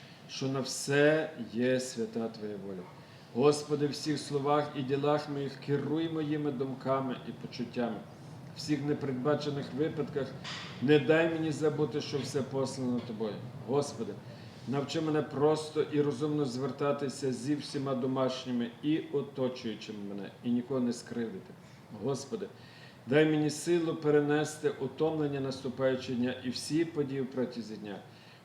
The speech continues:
Господи, керуй моєю волею, навчи мене молитися, вірити, надіятися, терпіти, прощати, любити, дякувати. Амінь. Премудрость просте, вислухаймо святе Євангеліє, мир всім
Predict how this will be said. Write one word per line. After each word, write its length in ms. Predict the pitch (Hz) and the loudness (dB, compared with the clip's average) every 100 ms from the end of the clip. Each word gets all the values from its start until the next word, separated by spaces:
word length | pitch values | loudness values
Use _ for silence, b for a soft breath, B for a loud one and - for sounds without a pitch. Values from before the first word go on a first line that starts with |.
| - | 2
Господи, 480 | 147 147 - 147 147 | 2 2 -2 -2 0
керуй 520 | - 147 147 160 156 | 4 4 4 2 2
моєю 400 | 151 147 147 139 | 4 4 6 4
волею, 400 | 127 139 117 107 110 | 2 2 2 0 -4
навчи 280 | 117 - | -4 -4
мене 220 | 135 135 135 | -4 -2 -2
молитися, 760 | 135 143 143 143 135 - 135 123 | 0 4 4 4 -4 -2 -4 0
вірити, 520 | 147 151 135 - 135 - B B B 120 | 4 4 2 0 -4 -6 B B B 0
надіятися, 920 | 147 131 151 156 143 147 131 151 131 - | 0 2 2 2 2 0 -4 -2 -4 -2
терпіти, 680 | 135 123 147 156 - 147 123 131 | -4 -4 -4 -4 0 -2 -2 -2
прощати, 720 | 131 123 - 147 151 - 143 | -4 -2 2 4 4 2 0
любити, 720 | 131 127 113 147 156 156 135 120 | 2 0 2 2 2 0 -2 0
дякувати. 640 | 127 135 135 131 123 - 117 123 | 0 0 0 -2 -4 -4 -6 -2
Амінь. 240 | 117 113 104 - | -2 -2 -6 -6
Премудрость 840 | 120 139 151 147 139 147 139 - | -2 2 2 0 2 2 0 -4
просте, 540 | 131 143 147 - 147 139 B B B B 120 | 0 2 2 -2 -2 -2 B B B B 0
вислухаймо 760 | 156 156 - 151 151 139 143 | 2 2 -2 -4 -2 -2 -4
святе 340 | - 139 147 | -4 -4 -2
Євангеліє, 760 | 139 139 139 135 127 131 131 131 131 | 0 2 2 2 0 -2 -2 -4 -4
мир 420 | 131 151 156 139 | -2 0 2 0
всім 320 | - - 120 | -4 -8 -6